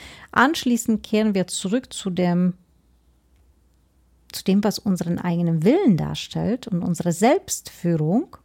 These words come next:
Und am End-, am Ende geht es ja nur darum, daraus eine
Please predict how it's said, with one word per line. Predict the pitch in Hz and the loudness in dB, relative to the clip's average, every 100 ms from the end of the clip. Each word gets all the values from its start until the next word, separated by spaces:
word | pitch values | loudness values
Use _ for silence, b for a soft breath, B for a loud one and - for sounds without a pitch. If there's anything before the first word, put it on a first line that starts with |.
| _ _ B B B B B | _ _ B B B B B
Und | 202 | 0
am | 180 | 2
End-, | 180 185 226 240 - | 2 4 4 2 0
am | 190 | 0
Ende | 196 254 320 | 2 2 2
geht | 202 185 180 | 0 -2 -2
es | 175 - | -6 -2
ja | 175 | 0
nur | 175 202 | 2 0
darum, | 180 165 175 208 240 b b b _ | 0 0 2 2 2 b b b _
daraus | 202 190 185 | -2 -2 -2
eine | - 185 175 190 | -2 0 0 -2